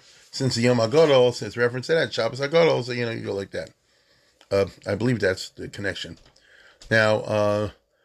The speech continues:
this is the, the, actually the last part of the, of the, uh, Nevi'im of, of the Bible. It's, uh,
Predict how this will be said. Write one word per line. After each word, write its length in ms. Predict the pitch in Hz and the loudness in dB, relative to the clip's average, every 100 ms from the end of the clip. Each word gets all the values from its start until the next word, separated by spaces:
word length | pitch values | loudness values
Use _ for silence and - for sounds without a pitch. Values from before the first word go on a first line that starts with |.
| _ _ _ _ | _ _ _ _
this 200 | 131 120 | -2 0
is 140 | 113 | -2
the, 300 | 104 104 104 107 | 0 0 -2 -6
the, 300 | 104 98 98 - - - - - | -6 -4 -6 -14 -20 -20 -20 0
actually 320 | 143 160 170 | 2 4 2
the 100 | 127 | 2
last 280 | 120 175 170 | 4 2 0
part 300 | - 131 160 | 0 0 2
of 220 | 120 123 | 0 -2
the, 220 | 127 127 120 - - _ _ _ _ _ _ - | -2 -6 -8 -18 -20 _ _ _ _ _ _ -2
of 280 | 113 107 | 0 0
the, 220 | 113 113 104 | 0 0 2
uh, 260 | 104 101 98 _ _ 107 | 4 2 -2 _ _ -10
Nevi'im 440 | 101 143 254 101 | -4 -4 -2 -4
of, 280 | 87 82 - | -4 -6 -12
of 300 | 101 92 90 | -8 -8 -8
the 280 | 95 95 92 | -6 -4 -2
Bible. 560 | 107 151 - 87 82 82 | 0 0 -2 -8 -10 -14
It's, 160 | - | -10
uh, 420 | 104 92 92 92 | -8 -6 -6 -8